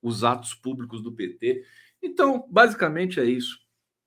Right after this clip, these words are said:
Eu acho que, eu acho que assim, a gente tem de, tem de, é,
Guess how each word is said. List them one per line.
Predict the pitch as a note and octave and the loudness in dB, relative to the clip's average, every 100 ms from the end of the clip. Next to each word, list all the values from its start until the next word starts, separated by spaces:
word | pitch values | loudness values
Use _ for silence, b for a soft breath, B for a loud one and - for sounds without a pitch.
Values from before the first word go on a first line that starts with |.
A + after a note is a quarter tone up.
| _ | _
Eu | C#3+ C#3 | 2 4
acho | E3 E3 | 4 2
que, | G3 G3 | 0 10
eu | F3+ F3+ | 12 12
acho | G#3 - | 8 4
que | |
assim, | G3+ F3+ F3+ | 0 0 2
a | D3 | 2
gente | E3+ F#3+ - | 2 -2 -2
tem | G3+ F#3+ | 0 0
de, | F#3 F#3 F#3 B B B B - | 0 -2 -4 B B B B -2
tem | F#3 F#3+ | 0 2
de, | F#3+ F#3 F#3 | 4 4 6
é, | E3+ D#3 D#3 D3 | 6 8 8 6